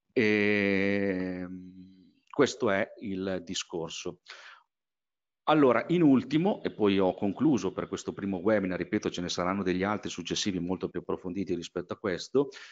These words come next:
non dimenticatevi mai il concetto di diversificazione. Quindi anche un portafoglio di certificati deve essere diversificato, quindi diversificare per emittente, per sottostante, per mercato, per settore, per struttura cedolare,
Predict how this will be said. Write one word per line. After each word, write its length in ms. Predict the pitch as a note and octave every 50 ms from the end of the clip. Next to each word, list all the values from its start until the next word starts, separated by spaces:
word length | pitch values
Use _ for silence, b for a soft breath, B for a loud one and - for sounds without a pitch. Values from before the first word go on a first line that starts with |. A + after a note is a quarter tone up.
| B B B _ _
non 160 | B2 B2+ C3+
dimenticatevi 640 | B2+ A#2 A#2 A2 A#2 B2 A2+ A#2 G#2+ - A#2+ C#3 E3
mai 220 | C3+ G2+ G2 A2+ A#2
il 60 | A2+
concetto 460 | A#2 A2+ G2+ - - G2 G2 - B2+
di 140 | G#2+ G2 F#2
diversificazione. 1160 | F#2+ F#2 G2 F#2+ - - G2 F2 - F2+ - F2 E2 - - D#3+ C#3 G#2+ F#2 F2+ F2 - _ _ B B B B B B B B _
Quindi 480 | - C#3 B2 G#2+ F#2+ F#2 F2 E2 - - _ _ _ -
anche 280 | _ G#2+ B2+ A#2 - A2
un 80 | F#2+ F#2+
portafoglio 480 | G#2 F#2 - G2 - - B2+ A#2 G2+
di 140 | F#2+ F#2 F2+
certificati 680 | - G2+ - - F#2+ - D3+ D3+ G#2 F2+ E2+ - - G#2+
deve 220 | G#2 G#2 F#2+ F#2
essere 400 | F2 - - - G2 F#2 F#2+ F2+
diversificato, 880 | E2 F#2+ F#2+ F#2+ F2+ D#2+ - - F2+ - F2+ - F2 E2+ E2 - -
quindi 180 | - - F#2+ F#2+
diversificare 680 | F#2+ F#2 F#2 F2+ - F#2 E2+ F#2 F2 - F#2 F2 E2+
per 120 | - - F2
emittente, 560 | F#2 G#2+ A#2 - - D3+ D3+ A#2 F2+ - F#2+
per 160 | - F#2+ F2+
sottostante, 880 | - - - - A#2+ - - - C#3 C3 A2 G2 F#2 F2 - F2+ F2 B B B B B B _ _
per 460 | - G2 F#2+ F#2 F2+ F2 F2+ F2+ F2
mercato, 640 | F2 F#2 F2+ - - - D#3 D3+ G#2+ F#2+ - - -
per 180 | - - - -
settore, 540 | - - G#2+ - _ D#3 D#3+ C3+ G2+ F#2
per 140 | - - G2
struttura 480 | - - - F#2+ F2 - - G#2 F#2+ F2
cedolare, 760 | - - - F2+ F2+ G2+ C3+ D#3 C3 A2+ G2+ G2 F#2+ F#2